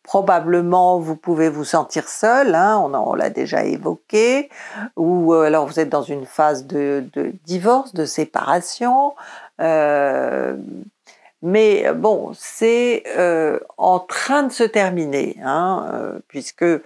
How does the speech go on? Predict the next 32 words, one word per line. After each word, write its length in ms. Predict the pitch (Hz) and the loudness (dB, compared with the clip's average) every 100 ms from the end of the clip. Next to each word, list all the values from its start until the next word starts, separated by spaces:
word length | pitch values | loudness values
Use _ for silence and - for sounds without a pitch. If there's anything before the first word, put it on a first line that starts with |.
| - - | -12 -20
Saturne 480 | - 139 - 202 202 | -6 -4 0 -2 -2
quittera, 720 | - 165 - - 160 170 160 | -6 -16 -12 -4 0 2 0
euh, 160 | 147 156 | 0 -4
mi-mars, 960 | 160 180 175 165 170 123 - - - | -4 -2 -2 0 2 0 -2 -14 -6
euh, 380 | 160 151 135 131 - - - _ | -2 -2 -2 -4 -10 -20 -20 _
le 120 | - 151 | -4 -2
deuxième 400 | 160 147 143 131 | 0 0 -2 -4
décan 320 | 139 - 143 | -8 -2 -2
du 160 | 127 | -2
Verseau, 640 | 127 170 - - 196 247 285 - - - - | -6 -6 -8 -4 0 2 0 -12 -18 -14 0
et, 460 | 220 254 269 254 | 2 4 4 4
euh, 560 | - 160 151 147 139 131 | 4 4 2 2 0 -4
vous 280 | 143 151 151 | -8 -10 -2
aurez 400 | 151 202 233 185 | 0 2 4 4
alors 340 | 139 165 214 | 2 2 0
Uranus 520 | 190 190 226 311 302 | 0 0 0 0 -4
qui 140 | - 147 | -8 -4
va 140 | 143 | -2
vous 240 | 143 151 156 | -2 -4 -4
aider 260 | 156 240 | -2 0
à, 180 | 220 143 - - - - | 2 0 -4 -18 -16 -2
à, 480 | 135 127 - - 151 | 0 0 0 -2 -2
à 20 | |
faire 280 | - 226 185 | 0 0 2
bouger 360 | 208 180 254 | 0 0 2
les 140 | 226 196 | 4 4
lignes, 580 | 262 302 185 175 170 - | 4 2 2 -2 -6 -2
hein. 340 | 190 208 220 | 0 0 0
Vous 240 | 160 160 156 | -2 -2 -4
ne 300 | 151 151 147 | -4 -4 -2
resterez 600 | 156 175 - 170 160 143 | -2 -2 -2 -6 -4 -4
pas 340 | - 226 262 | -2 0 0